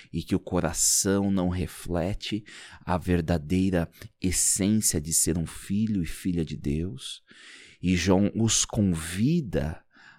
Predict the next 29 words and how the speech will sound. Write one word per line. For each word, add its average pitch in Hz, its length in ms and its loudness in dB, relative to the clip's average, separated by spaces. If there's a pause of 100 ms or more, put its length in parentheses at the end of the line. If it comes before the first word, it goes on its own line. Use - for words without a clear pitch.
a 90 140 4
abandonar 87 640 4
esse 113 180 0
estilo 82 380 -2
de 73 100 -8
vida 78 500 -2 (680)
para 82 180 2
que - 480 0
eles 123 640 4
possam - 680 0 (880)
experimentar 82 760 2
a - 60 -6
salvação. - 640 -4 (720)
Deus 90 260 4
não 92 120 2
vai 85 160 6
salvar 78 480 2
a - 40 0
sua - 220 -2
aparência, 92 640 0
a 69 40 0
sua - 260 -4
máscara, 85 680 -4 (380)
Ele 76 200 -4
quer 80 220 -6
salvar 82 600 -2 (420)
o - 80 -8
seu - 360 0
coração. - 580 -4